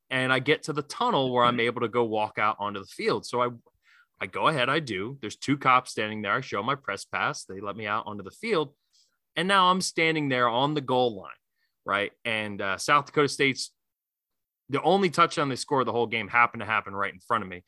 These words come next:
They're marching down the field, and Dallas Goedert, who goes on to be a Philadelphia Eagle, s-, goes up and skies a one-handed,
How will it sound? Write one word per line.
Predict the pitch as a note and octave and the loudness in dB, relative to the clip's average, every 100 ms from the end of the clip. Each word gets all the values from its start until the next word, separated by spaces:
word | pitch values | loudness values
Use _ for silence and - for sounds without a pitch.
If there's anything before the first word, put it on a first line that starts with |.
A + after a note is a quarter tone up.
| _ _ | _ _
They're | - | -4
marching | C3 C#3 C3+ B2+ | 2 4 2 -2
down | A#2+ | -2
the | A#2 | -2
field, | - A#2+ A2+ G#2 | -6 -2 -2 -4
and | A2+ G#2 | -8 0
Dallas | A2+ A#2 C#3+ | 4 6 4
Goedert, | - G2+ G#2 B2 B2 | 0 2 2 -2 -6
who | A#2 | -6
goes | A2 G#2+ | -2 -2
on | G2+ G#2 | -2 -4
to | |
be | G2+ G#2 | -6 -8
a | |
Philadelphia | - G#2+ G2 F#2 G#2+ | -6 -8 -4 -6 -6
Eagle, | A2 B2 G#2+ A2 _ _ _ - | -8 -4 -4 -6 _ _ _ -10
s-, | - | -8
goes | - C#3 D#3+ E3+ | -2 2 4 4
up | E3 | 2
and | D3 | 0
skies | A#2+ - - B2+ C#3 E3 D3+ | -2 -4 0 4 4 4 0
a | B2+ | -2
one-handed, | G#2+ G2+ C3 E3+ C#3 C#3 C#3 C3+ C3 B2 | -4 -2 2 2 -2 -6 -6 -4 -4 -4